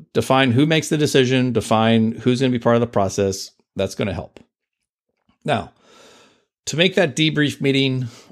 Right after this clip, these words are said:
more efficient, remember this is the, "Hey, let's have a meeting to talk about who we met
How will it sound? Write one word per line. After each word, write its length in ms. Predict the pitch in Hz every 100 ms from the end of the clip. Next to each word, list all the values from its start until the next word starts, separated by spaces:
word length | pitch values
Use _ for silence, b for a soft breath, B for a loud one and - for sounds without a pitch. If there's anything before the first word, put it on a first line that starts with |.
| -
more 240 | 120 131
efficient, 480 | 120 170 143 107 95
remember 400 | 98 117 127 151
this 180 | 131 139
is 180 | 120 120
the, 460 | 120 117 113 120 -
"Hey, 180 | 147
let's 180 | 127 123
have 160 | 135 131
a 60 |
meeting 300 | 120 120 120
to 80 | 113
talk 260 | 110 117 117
about 240 | 117 113
who 120 | 107
we 100 | 117
met 320 | 104 107 113